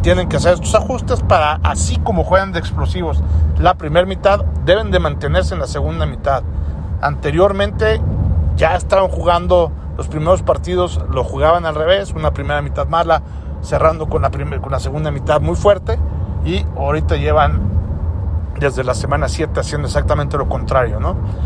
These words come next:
Entonces tienen que jugar un juego mucho más balanceado, mucho más equilibrado, mucho más parejo siempre.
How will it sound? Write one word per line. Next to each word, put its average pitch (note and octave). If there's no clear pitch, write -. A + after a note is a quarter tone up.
Entonces -
tienen A3
que -
jugar G3
un F#3
juego F#3+
mucho -
más D3
balanceado, G3+
mucho -
más F3
equilibrado, -
mucho G3
más G#3
parejo D#3+
siempre. -